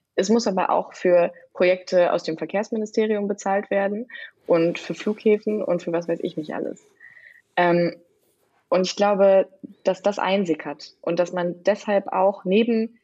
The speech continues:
dass man sich nichts leisten kann und dass man permanent darüber nachdenkt, „Wie komme ich durch den Rest des Monats? Wie soll ich vor die Tür gehen, wenn meine Schuhe Löcher haben?“, dass man trotzdem diese,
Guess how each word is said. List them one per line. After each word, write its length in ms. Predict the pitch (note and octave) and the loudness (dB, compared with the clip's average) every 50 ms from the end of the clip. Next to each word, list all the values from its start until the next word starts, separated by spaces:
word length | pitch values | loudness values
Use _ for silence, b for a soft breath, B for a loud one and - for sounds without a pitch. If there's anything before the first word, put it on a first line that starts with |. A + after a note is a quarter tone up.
| b b b b b b b b b b b _ _ _ _ _ | b b b b b b b b b b b _ _ _ _ _
dass 200 | - F#3+ F#3 - | -2 -2 -2 0
man 120 | G3+ F#3 F3 | 0 0 0
sich 140 | F3 - A#3+ | 0 2 0
nichts 200 | C#4 C4+ C#4 - | 0 0 2 2
leisten 380 | F#3+ F3 F#3 F3+ - - E3+ | 2 2 2 0 -2 -8 -8
kann 220 | - - E3+ E3 D#3+ | -8 -6 -8 -6 -6
und 100 | E3 E3+ | -6 -6
dass 120 | F3 - | -6 -4
man 120 | F3 E3+ | -6 -6
permanent 460 | F3 F#3+ G3 G#3+ A3 G3+ F#3+ F#3 F#3+ - | -2 -2 0 0 0 0 0 0 0 0
darüber 260 | F3 E3+ E3+ E3+ E3+ | 0 -2 -2 -2 -2
nachdenkt, 640 | E3+ E3+ F3+ F3+ - - E3+ E3 E3 E3 E3 - - | -2 -2 -4 -4 -2 -2 -2 0 0 -2 -4 -6 -4
„Wie 140 | - F3 F3 | -2 -2 0
komme 240 | - - G3+ G#3+ G#3+ | 0 0 0 0 0
ich 80 | G#3 | 0
durch 380 | - E3+ F3 E3+ - - - _ _ - | 2 0 0 0 -2 -10 -16 _ _ 0
den 120 | F3 E3+ E3+ | 2 2 2
Rest 240 | F3 F3+ - - | 2 -2 -2 -4
des 100 | F3+ - | -6 -2
Monats? 560 | - E3 E3 E3 D#3 C3 C3+ - _ - _ - | 2 2 4 4 2 0 -4 -8 _ -18 _ -8
Wie 220 | E3+ E3 G3 G#3+ | -2 2 2 4
soll 220 | F#3+ F#3+ F#3 F3 F3 | 4 6 4 6 4
ich 220 | F3 F#3 - - b b b b _ | 2 0 -2 -8 b b b b _
vor 100 | - F3 | 0 2
die 120 | E3 E3 E3 | 2 2 2
Tür 240 | - - A3 A3+ G3+ | 2 2 2 4 4
gehen, 260 | G3+ G3 G3 F#3+ F3+ | 2 2 0 2 2
wenn 100 | E3+ E3+ | 2 2
meine 220 | D#3+ D#3 D3+ D#3+ | 0 -2 -2 -4
Schuhe 260 | - - - G3+ G3+ | -4 -2 0 2 2
Löcher 320 | G3+ E3+ D#3+ - D3 C#3+ C#3+ | 2 2 0 -2 -4 -6 -6
haben?“, 380 | C#3+ C#3 C#3 - D#3+ - - _ b b b b b b b b b b b b b _ _ - | -6 -8 -8 -8 -8 -10 -12 _ b b b b b b b b b b b b b _ _ -2
dass 180 | F3 - - | -2 -2 -2
man 300 | - E3 D#3+ E3 E3 D#3+ - _ _ _ _ _ _ _ _ _ _ _ _ _ _ _ _ _ _ - | -2 -2 -2 -2 -2 -4 -6 _ _ _ _ _ _ _ _ _ _ _ _ _ _ _ _ _ _ -10
trotzdem 640 | - - G#3+ A3 - - - - G3+ F#3+ G3 F#3 | -4 -2 -2 -2 -4 -6 -2 -2 0 0 0 -2
diese, 580 | - F#3 F#3+ F#3+ F3+ F3+ F3+ F3 F3 F3 F3 | -4 -2 -2 -2 2 2 4 4 4 4 2